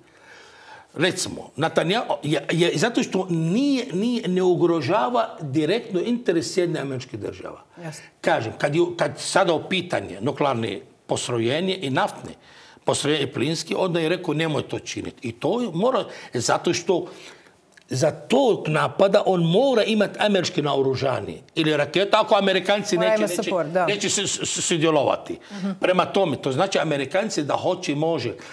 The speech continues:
Speaker 1: Ne možeš ti govoriti u prekid vatre, a ist-, a u isto vrijeme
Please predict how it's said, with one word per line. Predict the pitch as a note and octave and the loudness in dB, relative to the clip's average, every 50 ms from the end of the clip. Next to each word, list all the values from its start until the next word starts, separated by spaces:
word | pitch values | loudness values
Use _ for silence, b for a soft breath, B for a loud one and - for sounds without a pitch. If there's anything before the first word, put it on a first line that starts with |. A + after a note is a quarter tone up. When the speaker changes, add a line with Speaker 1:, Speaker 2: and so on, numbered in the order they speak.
| B B B | B B B
Speaker 1:
Ne | - C3 E3+ B3 D4+ D#4 | -6 -2 0 0 2 2
možeš | C#4 A#3+ G#3+ F#3+ E3 C3+ D3 B2+ - | 2 2 2 2 0 0 -2 -4 -6
ti | - - E3 D3 B2 G2+ - - - | -6 -4 -4 -2 -4 -4 -8 -10 -6
govoriti | C3 D3 D#3 C#3+ D#3+ F#3 F#3+ E3 - - | -2 -2 0 2 4 4 4 2 0 -2
u | C#3+ | -4
prekid | C3 - - D#3 F#3 F#3 - D3 B2+ | -4 -2 -2 -2 -2 -2 -2 -6 -4
vatre, | A2+ A#2+ B2 A#2 - - - F3+ - - - - - _ _ _ _ _ _ _ _ _ _ - - - _ - | -2 -2 -2 -2 -2 -4 -4 -4 -4 -6 -12 -18 -20 _ _ _ _ _ _ _ _ _ _ -20 -20 -14 _ -4
a | B2 - - - | -4 -4 -4 -2
ist-, | - B3 A3+ - - - - - | -2 -2 -2 -2 -6 -8 -4 0
a | - D#3+ D3 | 2 2 2
u | D3 F3+ | 2 0
isto | B3 A#3+ - - - F3 | -2 -2 -2 0 0 0
vrijeme | D3+ C#3 C3+ C3+ B2+ A#2+ C3 D#3 F#3+ G#3+ | 2 2 2 0 0 0 -2 -2 -4 -4